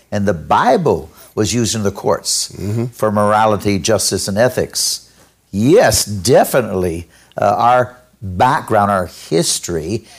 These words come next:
Speaker 1: In fact, uh, even they asserted, different leaders, that, uh, this nation was a Christian nation and it had to elect Christian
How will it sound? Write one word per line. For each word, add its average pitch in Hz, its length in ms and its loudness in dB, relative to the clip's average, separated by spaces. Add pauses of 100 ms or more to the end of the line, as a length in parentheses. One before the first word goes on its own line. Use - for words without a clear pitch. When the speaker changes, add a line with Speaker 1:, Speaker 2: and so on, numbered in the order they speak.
(180)
Speaker 1:
In 113 140 -4
fact, 135 440 0
uh, 123 380 4
even 151 460 -4 (200)
they 131 140 4
asserted, 120 680 0
different 139 320 -2
leaders, 123 920 -2 (420)
that, 120 340 2
uh, 117 160 6
this 143 440 -2
nation 127 640 0
was 123 160 0
a 113 60 -2
Christian 117 760 -4
nation 123 600 -2 (240)
and 151 100 0
it 139 100 0
had 151 300 -2
to 147 120 0
elect 139 360 2 (220)
Christian 208 680 0